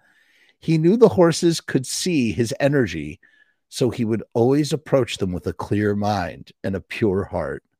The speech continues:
He believed that the horses were not just mere animals, but spiritual beings that held immense power and wisdom. He would <laughs> work to create a sacred space for them, a place where they could express themselves freely and feel safe and protected.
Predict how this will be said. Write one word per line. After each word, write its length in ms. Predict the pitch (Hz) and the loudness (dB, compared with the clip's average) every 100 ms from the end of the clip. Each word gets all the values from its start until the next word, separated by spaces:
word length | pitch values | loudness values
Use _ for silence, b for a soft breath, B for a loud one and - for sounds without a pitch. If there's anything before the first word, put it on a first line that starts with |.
| _ _ _ _ _ _ _ | _ _ _ _ _ _ _
He 120 | - | -4
believed 440 | 147 156 147 175 208 | -2 0 0 0 0
that 140 | 190 | -2
the 100 | 170 | -2
horses 520 | - 170 165 - 139 | 2 2 2 0 -4
were 120 | 131 123 | -2 -2
not 260 | 139 165 | 0 -2
just 260 | - 151 - | -2 -4 -4
mere 300 | 120 127 - | -4 -2 -2
animals, 680 | 110 120 117 92 85 78 - - | -2 -2 -2 -2 -6 -6 -8 -6
but 160 | 127 | -4
spiritual 760 | - - - 160 165 - 170 143 | -6 -6 -2 0 -2 0 0 0
beings 640 | 120 104 95 87 73 - - | 0 -2 0 -4 -8 -14 -6
that 140 | 98 | -4
held 260 | - 113 110 | 0 0 0
immense 380 | 101 101 123 - | -2 -4 -6 -12
power 440 | - 107 110 110 | -8 -4 0 -2
and 160 | 104 90 | -2 -4
wisdom. 540 | 90 90 85 65 55 _ b b b b b | -6 -6 -8 -10 -14 _ b b b b b
He 100 | - | -2
would 240 | 135 135 107 | 2 2 2
<laughs> 80 | - | 6
work 220 | 226 220 - | 8 8 4
to 100 | 170 | -4
create 400 | - 165 156 143 | 4 6 6 4
a 120 | 127 | -2
sacred 440 | - 156 139 147 | 0 -2 -2 -8
space 360 | - - 190 - | -6 2 2 2
for 140 | - | -2
them, 320 | 85 85 85 - b b b b | -2 -4 -6 -12 b b b b
a 80 | - | -6
place 380 | - - 156 - | -2 0 0 -2
where 60 | 165 | -2
they 120 | 143 | 0
could 160 | - 127 | 0 -2
express 460 | - - 147 143 | -2 0 2 2
themselves 500 | - 143 113 92 92 - | -2 -4 -2 -2 -2 -4
freely 520 | - 110 120 127 123 | -6 0 2 2 2
and 120 | 98 | -2
feel 200 | - 110 | -4 -4
safe 360 | 101 - 98 - | -2 -2 -2 -4
and 100 | 104 | -10
protected. 640 | 101 - 95 - 76 67 | -10 -6 -8 -6 -10 -10